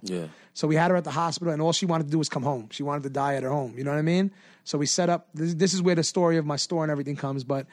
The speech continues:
Speaker 2: in my house, I had a bedroom that was, like, a third bedroom, but it was, like, a playroom for the kids. And I had, like, at that time, probably, like, fifteen to twenty pairs of sneakers in there. So we took everything out, and we set up hospice.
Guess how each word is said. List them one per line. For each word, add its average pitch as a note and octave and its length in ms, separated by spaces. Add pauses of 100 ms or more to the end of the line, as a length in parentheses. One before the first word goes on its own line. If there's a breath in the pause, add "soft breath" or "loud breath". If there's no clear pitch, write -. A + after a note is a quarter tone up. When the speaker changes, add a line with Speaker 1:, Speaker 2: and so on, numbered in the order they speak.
(340 loud breath)
Speaker 2:
in E3+ 100
my D3+ 140
house, F#3 340
I D3+ 60
had D#3 180
a D3 60
bedroom D#3+ 560
that C#3+ 160
was, C#3+ 100
like, C3+ 100
a C3 60
third E3 260
bedroom, D#3+ 260
but D#3 60
it D3+ 40
was, D3 80
like, D3 100
a A#2+ 60
playroom E3 400
for C#3+ 100
the B2 80
kids. E3 480 (400 soft breath)
And - 100
I D#3+ 40
had, G3+ 180
like, E3+ 140
at D3 100
that F3+ 160
time, E3 200
probably, F3 280
like, B2 160
fifteen F3 400
to D#3 60
twenty D#3+ 260
pairs D3 220
of C3 80
sneakers C#3+ 320
in A#2 100
there. - 220 (480 soft breath)
So - 160
we D3+ 100
took G3+ 220
everything E3+ 400
out, G#3 280 (120)
and D3 100
we D3 80
set D#3 220
up C3+ 100
hospice. - 600